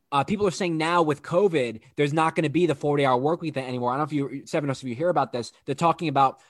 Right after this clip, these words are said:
fr-, having Thursdays and Fridays be potential either a day off altogether or having work from home days. So the, and we talked about, uh, Seven O's in the autom-, automation episode, we talked about this, but, like, the work-life boundary being blurred means that,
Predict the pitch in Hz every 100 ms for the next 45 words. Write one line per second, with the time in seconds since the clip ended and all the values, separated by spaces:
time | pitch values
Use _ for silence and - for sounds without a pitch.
0 | _ _ 170 170 147 175 165 143 180 185
1 | 165 185 165 143 160 160 160 147 139 -
2 | _ 147 139 131 160 147 156 131 - 147
3 | 135 120 110 151 151 160 151 151 143 139
4 | 151 190 240 226 _ - 196 208 175 143
5 | - 160 156 156 143 139 160 - 135 147
6 | 170 139 92 69 - - _ - 165 160
7 | 160 147 - - 190 277 320 302 190 170
8 | - - 156 151 190 165 156 160 143 131
9 | 139 165 165 - 147 156 156 151 151 117
10 | 123 127 123 131 127 127 117 123 - _
11 | _ - 139 151 127 135 131 165 165 160
12 | 160 143 131 147 143 131 131 117 123 139
13 | 190 190 _ - 156 151 123 139